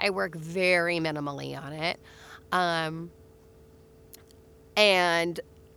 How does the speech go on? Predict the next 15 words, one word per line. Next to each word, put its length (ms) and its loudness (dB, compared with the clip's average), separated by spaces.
took 240 2
a 80 2
little 520 0
bit 120 0
of 120 -4
time 300 -4
off. 300 -2
And 140 -2
then 120 -2
I 120 -2
get 160 -6
back 240 -4
into 260 -8
it. 200 -14
And 840 -2